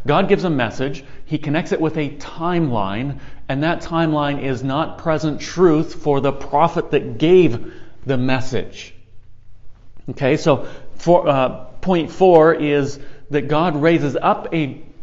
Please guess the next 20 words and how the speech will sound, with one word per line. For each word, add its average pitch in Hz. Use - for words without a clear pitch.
present 170
truth 156
prophet 147
at 147
the 147
end 214
of 151
the 147
timeline 123
who 156
shows 175
that 151
that 147
message 135
is 127
present 117
truth 117
for 123
that 117
time. 135